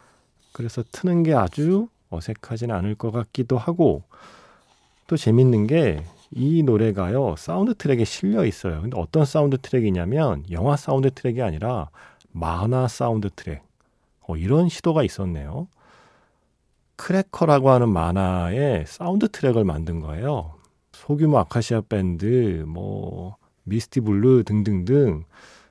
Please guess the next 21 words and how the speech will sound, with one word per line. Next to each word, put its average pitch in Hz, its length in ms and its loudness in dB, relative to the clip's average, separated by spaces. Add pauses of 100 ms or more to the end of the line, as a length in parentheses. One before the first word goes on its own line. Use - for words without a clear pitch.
아주 95 140 -8
좋은 131 340 4
뮤지션들의 120 800 4
노래로 92 640 2
이 139 160 2
만화를 139 640 6
보면서 104 720 2
들으면 110 400 2
좋을 98 260 -2
음악들이라는 82 920 -8
크래커 175 360 -2
사운드 160 340 0
트랙을 117 240 0
발매한 113 480 0
적이 98 200 -4
있습니다. - 440 -14 (640)
그런 160 300 6
점에서 110 600 2 (380)
사운드 196 300 0
트랙이니까요. 98 840 -6 (240)
음, 107 460 -12